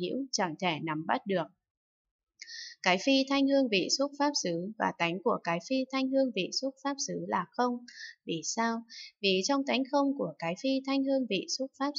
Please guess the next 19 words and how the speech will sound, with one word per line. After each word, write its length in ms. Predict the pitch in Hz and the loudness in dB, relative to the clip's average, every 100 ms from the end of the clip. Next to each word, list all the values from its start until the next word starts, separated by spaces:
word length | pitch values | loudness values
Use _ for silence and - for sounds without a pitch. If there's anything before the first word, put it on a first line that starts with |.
| 190 | -4
xứ, 260 | 175 175 220 - | -4 -6 -12 -10
cái 140 | 175 165 | -8 -4
phi 60 | 247 247 | -2 -2
thanh 180 | 262 262 | -2 -2
hương 200 | 262 262 208 | 0 -2 0
vị 140 | 175 | -2
xúc 240 | - 254 262 262 | -2 -4 -4 -4
pháp 100 | 277 | -4
xứ 280 | - 170 165 | -4 -4 -4
không 180 | - 254 | -4 -2
sở 220 | - 185 151 | 0 0 0
hữu, 180 | 165 220 262 - - - | -4 -4 -6 -12 -20 -10
chẳng 220 | - 170 156 | -6 -4 0
thể 100 | 175 147 | 0 0
nắm 200 | 160 156 202 | -2 -2 0
bắt 140 | 254 214 | -2 -2
được. 160 | 180 156 _ - - - | -6 -6 _ -14 -14 -2
Đại 200 | - - | 2 2
Bồ 180 | 190 165 | 2 -2